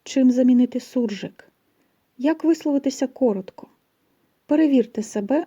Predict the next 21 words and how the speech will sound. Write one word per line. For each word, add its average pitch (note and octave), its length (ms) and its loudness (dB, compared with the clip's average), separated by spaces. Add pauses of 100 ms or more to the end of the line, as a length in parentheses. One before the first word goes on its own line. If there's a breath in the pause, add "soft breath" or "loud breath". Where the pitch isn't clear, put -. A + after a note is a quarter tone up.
виконавши A3+ 640 -2
тридцять A3 420 -4
завдань. A3+ 420 -2 (1600)
Замініть C#4 580 2
неправильний B3 640 2
скалькований G#3+ 840 -2 (180)
вислів G#3+ 600 -2
одним B3 340 4
словом. G#3+ 540 -4 (640)
Маєте C4 320 2
п'ять A#3 320 -2
секунд D4 480 -6
та A3+ 100 -4
підказку A#3+ 600 -8
першу G#3 380 -6
букву. B3 400 -6 (460)
Мені B3 320 6
діла D4 380 2
нема G#3 320 2
до A#3 120 0
того. C4+ 420 -2